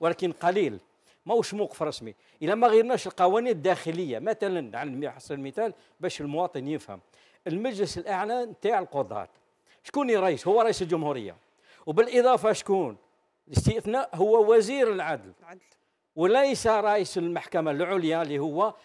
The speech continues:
Speaker 1: يشرف على الزملاء نتاعو. لا، كي نقولوا هذا الشيء هذا معناتها النظام الداخلي نتاع المجلس الأعلى نتاع القضاة هو اللي راهو لازم يتغير.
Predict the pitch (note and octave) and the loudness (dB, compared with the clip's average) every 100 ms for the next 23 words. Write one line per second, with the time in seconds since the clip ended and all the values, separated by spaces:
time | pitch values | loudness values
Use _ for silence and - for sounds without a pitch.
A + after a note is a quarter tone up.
0 | - F#3 G#3+ F#3 F#3 - D3+ D#3+ F#3+ F#3 | -4 -2 0 -2 -4 -4 -4 -2 -2 -4
1 | - _ - C3+ E3+ E3 F3 D3+ D#3 C3+ | -6 _ -10 -4 -2 0 0 0 -4 -4
2 | E3+ G3+ D#3+ - C4 - B3+ A#3 E3+ G3 | 0 0 -2 -6 -8 -2 0 0 -2 -4
3 | - G3+ D3 D3+ B2 F3 A3 G3 D#3+ B2+ | -8 -6 -6 -6 -6 -6 -8 -8 -8 -10
4 | - _ - A3 A3 A3+ C4+ C#4+ A3+ E3 | -12 _ -4 0 2 4 2 0 -2 0
5 | F3+ A3 A3+ E3 D#3 D#3 F3 D#3 - E3 | -2 -2 -6 -4 -6 -4 -6 -8 -10 -8
6 | C#3+ - D3+ C3+ C3 - B2 A#2 C3+ F3 | -8 -8 -8 -8 -10 -8 -10 -8 -8 -6
7 | C#4+ - _ _ G3 C4+ C4+ A3+ A3+ G#3+ | -6 -8 _ _ -4 4 4 6 4 4
8 | F#3 G3+ A3 F3 A3 G3+ F3+ G#3+ F3 C#3 | 2 2 0 0 -2 -4 -4 -2 0 -2